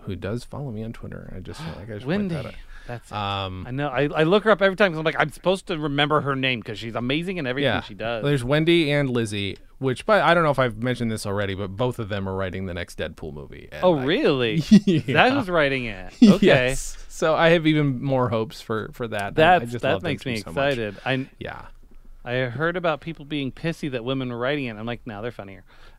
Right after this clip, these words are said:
Speaker 1: Yeah.
Speaker 2: Um,
Speaker 1: Uh-huh.
Speaker 2: so let's see. Yeah, Nick is Beef.
Speaker 1: Uh-huh.
Speaker 2: Uh, and Will Forte is Wolf.
Speaker 1: There we go. There we go.
Speaker 2: And, uh, Paul Rust plays Ham.
Speaker 1: Mm-hmm.
Speaker 2: And the Aparna Nancherla plays Moon.
Speaker 1: Mm-hmm.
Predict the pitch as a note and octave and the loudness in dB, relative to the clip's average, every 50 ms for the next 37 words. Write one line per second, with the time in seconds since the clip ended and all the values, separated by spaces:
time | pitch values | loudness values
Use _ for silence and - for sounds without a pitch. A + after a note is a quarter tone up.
0 | - - - F#3+ G3+ - C3 B2+ B2 A#2 G#2+ - - - - D#3+ D3 E3+ F3+ G#3 | -6 2 4 6 6 6 6 2 -2 -6 -10 -12 -16 -10 -6 -4 -2 0 0 -2
1 | G3+ - - D3+ C#3+ C#3+ - - - B2 F#2+ F2+ G#2 A#2 A2 G2+ F#2+ G#2+ B2 C#3+ | -2 -6 -4 -2 -2 -2 -2 -4 -10 -12 -12 -12 -12 -10 -10 -10 -8 -4 -2 -2
2 | D3 - A3+ A3 F#3 D3+ D3 E3 D#3 D3 D3+ D#3 - - - - - - - - | 0 0 -4 -4 -4 -4 -2 0 2 2 0 -2 -4 -10 -18 -20 -20 -20 -20 -12
3 | - G#2 G2+ F#2+ G#2 F#2+ G2 - - - - C3+ B2+ B2+ B2 A#2+ A#2+ A#2+ A#2 A#2 | -8 -6 -4 -4 -4 -4 -6 -6 -10 -12 -6 -2 0 2 2 2 2 2 2 2
4 | A#2 A2+ A#2 A#2 A#2 A#2 A#2 A#2 A#2 - - A#2+ A#2 A#2 A#2 A#2 A2+ B2 - - | 0 0 0 0 0 0 0 -2 -4 -8 -10 -10 -8 -8 -6 -8 -8 -10 -12 -10
5 | B2+ B2+ C#3+ - - E3 D#3+ E3+ F3 E3+ D#3+ B2+ A#2 B2 B2+ B2+ C3 C3+ - - | -6 -6 -4 -2 0 -2 0 0 0 -2 -2 -2 0 0 2 2 2 2 0 -4
6 | - - - - - - G#2 G2+ G2+ G2+ G2 G2 F#2+ F#2+ F2+ E2+ E2+ E2+ E2 - | -16 -16 -16 -14 -8 -6 -4 -2 -2 -2 -2 -2 -4 -6 -8 -8 -8 -8 -8 -10
7 | - - - F2 F2+ F#2 F#2+ G#2 B2+ C3 C3 C3 C3 B2+ B2 B2 B2 B2 A#2+ B2 | -10 -8 -6 -4 -4 -2 -2 -2 0 0 0 0 0 -2 -2 -2 -2 -4 -4 -6
8 | B2 C#3 C3+ A#2 A#2+ A#2 A2 - - D3 D3+ C#3+ C#3 C#3+ D3 - - - D3 C#3+ | -6 -6 -2 0 0 0 0 0 2 2 2 2 2 0 0 -2 -2 -2 0 0
9 | C#3 - - C#3+ C#3 B2+ A#2 A#2 B2+ B2 B2 A#2 - - - - - A2 - - | 0 -2 -4 -2 0 0 0 0 -2 -4 -6 -8 -12 -18 -20 -16 -12 -10 -8 -8
10 | F2+ E2 F2 E2+ F#2 C#3 C3 B2+ B2 A#2 - - - - - - D3 C#3+ - D#3+ | -8 -8 -6 -6 -4 -4 -4 -4 -4 -6 -8 -10 -16 -16 -12 -8 -6 -4 2 4
11 | D3+ D3+ D3+ D3 C#3+ C#3+ C#3+ C#3+ C3+ C3 - - D3+ C#3 C3 B2 B2+ B2+ A#2+ - | 4 4 4 4 0 0 0 0 -2 -2 -4 -2 -2 -2 0 0 0 -2 -2 -2
12 | - C3 B2 A#2+ G#2 A2+ C3 C#3 C#3+ C#3+ C3+ C#3 D3 C#3 - - - - - - | -2 -2 -2 -2 -4 -4 -2 0 0 0 0 -2 -4 -6 -10 -16 -20 -20 -18 -12
13 | - C3 C3+ - C3+ C3 B2+ C#3 | -6 -6 -4 -2 0 0 2 0